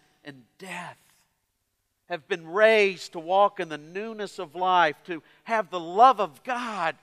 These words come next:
grip our hearts and flow through us into the lives of others.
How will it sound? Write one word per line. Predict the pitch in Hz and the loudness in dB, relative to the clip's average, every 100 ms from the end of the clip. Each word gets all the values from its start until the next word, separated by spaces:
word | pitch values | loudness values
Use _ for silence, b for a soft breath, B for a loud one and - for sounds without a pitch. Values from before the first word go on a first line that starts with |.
| b b | b b
grip | - 262 - | 0 0 2
our | 190 | -2
hearts | 147 - 254 220 165 - | -2 -4 -2 -2 -6 -14
and | 175 | -16
flow | _ - 254 247 | _ -6 -2 -2
through | 214 233 233 202 | -4 -8 -4 -2
us | 156 - _ b b | -4 -6 _ b b
into | 233 | -6
the | 220 | -4
lives | 208 226 240 240 190 | 2 2 2 -4 -6
of | 196 202 | -8 -4
others. | 226 220 143 _ - - | -4 -6 -16 _ -20 -20